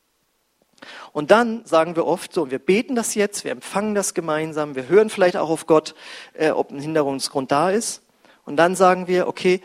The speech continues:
jetzt beweg mal deinen Arm als Zeichen deines Glaubens, dass du glaubst, dass du empfangen hast." Und, äh, da lassen wir uns von Gott führen. Ähm, ich sage nicht zu jemandem, "So, jetzt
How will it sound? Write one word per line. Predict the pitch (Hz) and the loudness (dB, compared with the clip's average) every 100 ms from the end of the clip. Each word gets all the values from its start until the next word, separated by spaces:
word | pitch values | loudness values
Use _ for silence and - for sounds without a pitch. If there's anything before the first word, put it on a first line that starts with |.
| - _ _ _ _ _ _ _ | -10 _ _ _ _ _ _ _
jetzt | 170 - - | 0 0 -4
beweg | 165 151 214 - | 0 2 2 2
mal | 190 | 0
deinen | 180 156 143 | 2 0 0
Arm | - 143 147 185 240 - _ _ _ _ - | -2 0 0 -2 -8 -14 _ _ _ _ -8
als | 139 - - | -6 -4 -2
Zeichen | 156 180 196 | 0 0 0
deines | 165 151 - | 0 0 -2
Glaubens, | 170 190 240 196 156 - | 2 4 4 2 -4 -4
dass | - - | -2 -2
du | - | 0
glaubst, | - 190 214 185 - 165 | 4 6 6 4 -2 -8
dass | - | -8
du | - | -10
empfangen | 151 - 165 165 151 | -14 -10 -8 -8 -8
hast." | 165 - - - _ _ _ _ _ _ _ _ _ _ - _ - - - | -8 -6 -8 -12 _ _ _ _ _ _ _ _ _ _ -20 _ -20 -20 -6
Und, | 160 160 151 - 147 | -4 -2 -4 -2 0
äh, | 147 143 139 139 _ _ _ _ - | 2 2 0 -6 _ _ _ _ 0
da | 160 | 4
lassen | 175 180 175 | 4 2 -2
wir | |
uns | 170 | -4
von | - 151 135 | -6 -6 2
Gott | 180 - | 2 2
führen. | - 208 233 269 _ _ _ _ _ _ - | -2 2 2 0 _ _ _ _ _ _ -2
Ähm, | 165 160 160 - | 0 -2 -6 -10
ich | 156 | 0
sage | 160 156 151 | 4 4 2
nicht | 190 - | 0 -2
zu | 196 | -2
jemandem, | 180 185 170 | 0 2 2
"So, | 165 196 | 4 4
jetzt | 170 - | 4 0